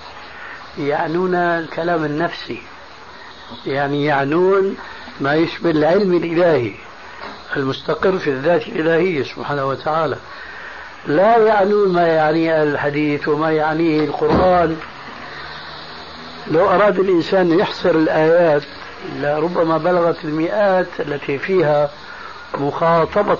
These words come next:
الله عز وجل لبعض خلقه: "وإذ قلنا للملائكة اسجدوا لآدم،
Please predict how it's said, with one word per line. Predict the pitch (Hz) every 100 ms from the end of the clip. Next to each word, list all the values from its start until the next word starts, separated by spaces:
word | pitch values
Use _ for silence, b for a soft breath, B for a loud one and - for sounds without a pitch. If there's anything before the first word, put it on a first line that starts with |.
| -
الله | 151 165
عز | 151 135
وجل | 139 135 120 151 147 123
لبعض | 127 147 135 143 143 151
خلقه: | 156 196 - 120 107 - - - - B B B B B B B B B -
"وإذ | 143 202 180
قلنا | 151 - 220 208 196 190 180
للملائكة | 170 160 156 156 160 170 190 - 160 - 156
اسجدوا | - - 160 175 160 139
لآدم، | 127 127 113 107